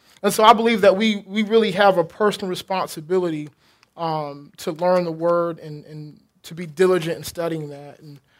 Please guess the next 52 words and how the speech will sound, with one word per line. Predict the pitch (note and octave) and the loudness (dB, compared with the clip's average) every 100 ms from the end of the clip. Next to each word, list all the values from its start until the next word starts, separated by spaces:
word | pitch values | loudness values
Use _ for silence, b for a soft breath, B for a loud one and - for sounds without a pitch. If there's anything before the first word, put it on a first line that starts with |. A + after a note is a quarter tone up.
| _ _ - | _ _ -4
and | F#3 | 2
I | F3+ | 2
believe | F3+ F#3 E3 | 2 0 0
that | E3 | -2
that | E3+ - | -2 -4
shows | - F#3+ F#3+ F#3 F3+ E3 | -2 4 4 4 2 -2
in, | D#3 - | -10 -14
in | D#3+ | -8
kind | G3 F3+ | -4 -2
of | D#3+ D3 - | -4 -8 -12
Stephen | - - G3 F3+ E3 | -12 -6 -4 -4 -6
and, | D3+ | -8
and | D3+ - | -12 -16
who | F3+ | -14
he | E3 | -12
was. | D#3 D#3+ D3 C#3+ | -8 -6 -6 -10
So, | - D#3 D3 C3+ _ _ _ _ _ _ _ - - _ | -14 -12 -12 -16 _ _ _ _ _ _ _ -20 -20 _
um, | E3 D#3 D3 D3 - b b b b b | -10 -10 -10 -16 -20 b b b b b
you | G3 | 2
know, | F3 | 2
the | |
first | F3 A3 A3 A3 | 6 10 10 10
lesson | A3+ A3+ A3+ | 6 6 0
was | F3 | -6
being | F#3+ | -6
committed | - F#3 G3 F3 | -4 4 4 4
to | |
unity | E3+ G#3 G3+ G3+ | 0 -4 -4 -4
in | G3 | -2
the | F#3+ | -4
church. | F#3 G3 F#3+ F#3 - - _ _ _ _ _ | -2 0 0 -2 -10 -18 _ _ _ _ _
The | - | -6
second | - - G#3 G#3 G#3 F3 | 0 6 6 6 0 -2
was | E3+ | -4
being | F#3 E3+ | -4 -4
committed | F3+ F3 D#3+ | -4 -6 -6
to | |
service. | - F#3 F#3 F3 F3+ | -2 2 2 0 -6
The | - | -10
third | D3+ G3 G3 G3 G3 F#3 - _ _ _ _ _ | -6 2 4 4 2 -2 -8 _ _ _ _ _
was | E3+ D3+ | -14 -6
being | F3+ | -6
committed | E3+ E3+ F3 E3 | -6 -6 -4 -4
to | D3+ | -4
learning | E3+ F3 F3 | 0 0 -2
the | E3+ | -6
word. | D#3 E3+ F3 E3+ | -4 -2 -2 -2
And, | D#3 - | -6 -10
and | F3 | -6
this | - | 0
kind | A3 F#3+ | 4 4
of | D#3+ | 2